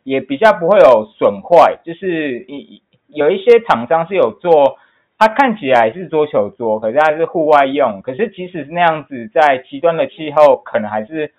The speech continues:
会损坏，所以它在大陆我看到都是比较是，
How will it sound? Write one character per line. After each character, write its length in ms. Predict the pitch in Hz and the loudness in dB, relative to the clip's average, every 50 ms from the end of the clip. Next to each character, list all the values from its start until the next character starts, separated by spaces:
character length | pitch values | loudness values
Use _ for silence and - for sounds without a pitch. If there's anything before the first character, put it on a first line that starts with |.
| _ _ _ _ | _ _ _ _
会 140 | - 156 143 | -2 -2 -2
损 240 | 139 - 135 107 90 90 | -2 -4 -8 -8 -8 -6
坏， 260 | - 135 127 110 107 | -2 0 0 0 0
所 100 | 123 175 | -2 0
以 20 | 190 | 2
它 140 | 190 190 | 2 2
在 160 | 185 202 196 180 | 2 0 0 0
大 240 | 180 185 170 165 | 2 2 2 2
陆 140 | 165 170 165 | 2 2 0
我 80 | 131 - - - | -2 -2 -2 -2
看 160 | 202 165 151 | -2 -2 0
到 160 | 147 180 160 151 | 2 4 4 4
都 160 | 135 143 143 139 | 2 0 -6 -6
是 100 | - 135 | -10 -18
比 140 | 120 _ | -20 _
较 200 | - 123 123 123 | -6 -2 -2 -2
是， 360 | 123 _ - 135 127 117 110 | -2 _ -10 -14 -14 -14 -16